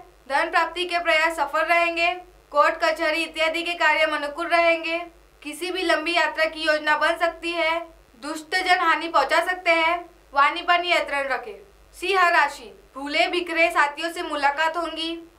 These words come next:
उत्साहवर्धक सूचना प्राप्त होंगी। विवाद में हिस्सा न लें। विरोधी सक्रिय रहेंगे। आत्मविश्वास में वृद्धि होंगी। नौकरी में सहकर्मी साथ देंगे। घर बार प्रसन्नता रहेंगी। जल्दबाजी न करें, धनार्जन होगा। कन्या राशि,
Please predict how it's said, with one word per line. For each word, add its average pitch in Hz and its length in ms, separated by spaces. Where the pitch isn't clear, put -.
उत्साहवर्धक 320 800
सूचना 320 380
प्राप्त 294 360
होंगी। 330 340
विवाद 320 420
में 349 120
हिस्सा 330 320
न 311 260
लें। 330 320
विरोधी 339 380
सक्रिय 330 460
रहेंगे। 339 640
आत्मविश्वास 339 800
में 359 120
वृद्धि 370 300
होंगी। 285 320
नौकरी 294 320
में 359 140
सहकर्मी 330 560
साथ 320 320
देंगे। 339 340
घर 311 240
बार 330 280
प्रसन्नता 339 520
रहेंगी। 285 440
जल्दबाजी 330 580
न 339 220
करें, 339 460
धनार्जन 320 580
होगा। 262 280
कन्या 359 320
राशि, 311 380